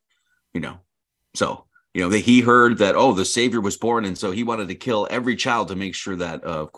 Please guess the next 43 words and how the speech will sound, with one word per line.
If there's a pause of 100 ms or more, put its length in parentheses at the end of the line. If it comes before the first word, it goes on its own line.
you
know,
he
could
kill
Christ.
Of
course,
of
course,
he
didn't
do
that.
But, (340)
you
know,
that's
who,
um,
you
know,
and
if
you
wanna (140)
put
some,
um,
you
know, (440)
<laughs>
Bible
stories
behind
the
agenda
there,
there,
there's
a
good
one,